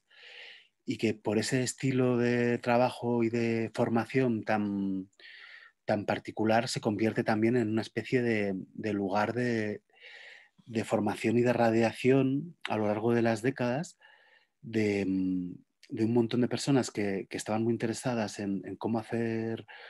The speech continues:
cómo trabajar sobre la salud, más allá de, mm, de detectar patógenos y, y proponer medicamentos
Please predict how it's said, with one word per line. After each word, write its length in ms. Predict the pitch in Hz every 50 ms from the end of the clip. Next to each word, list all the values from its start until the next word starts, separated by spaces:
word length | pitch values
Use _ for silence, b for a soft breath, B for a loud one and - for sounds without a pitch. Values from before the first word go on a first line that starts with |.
| B B
cómo 180 | - 117 117 113
trabajar 360 | - 117 117 110 - - 113
sobre 220 | - - 117 110
la 100 | 113 107
salud, 360 | - - 113 117 131 127 120 - - B B B B B B B B B
más 260 | - 107 107 104 - 117
allá 340 | 110 110 117 120 123 123
de, 280 | 110 107 104 101 98 95
mm, 300 | 92 92 90 90 90 90 _ B B B B B B B B -
de 340 | 101 107 101 98 98 98
detectar 1400 | 92 101 98 - 101 - _ - 113 107 110 110 113 113 113 113 113 113 113 113 113 113 113 110 110 113 113 - -
patógenos 960 | - 113 110 - 127 117 - - 117 110 113 113 113 113 113 110 110 - -
y, 520 | 113 110 110 110 107 107 107 110 107 - -
y 240 | - 113 110 110 104
proponer 360 | - 120 110 - 113 113 113
medicamentos 880 | 110 113 107 101 - 110 110 117 120 131 131 - 117 117 131 - -